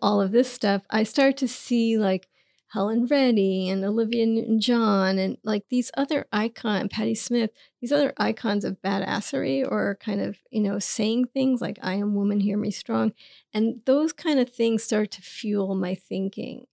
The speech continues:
Um, reading Judy Blume as a, you know, a, a middle schooler, uh, my mother didn't have that language,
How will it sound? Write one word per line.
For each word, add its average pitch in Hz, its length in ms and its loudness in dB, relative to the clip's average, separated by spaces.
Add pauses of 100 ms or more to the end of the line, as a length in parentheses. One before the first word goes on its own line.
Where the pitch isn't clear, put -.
Um, 196 480 -2 (360)
reading 220 380 2
Judy 208 300 0
Blume 202 640 0 (460)
as 196 180 -4
a, - 220 -2 (120)
you 214 140 0
know, 196 300 -4 (100)
a, - 240 -6 (140)
a 214 40 4
middle 208 300 2
schooler, 196 920 -2
uh, 190 360 -6 (920)
my 226 220 2
mother 277 320 2
didn't 226 260 -2
have 208 380 -2
that 202 300 -4
language, 247 680 -4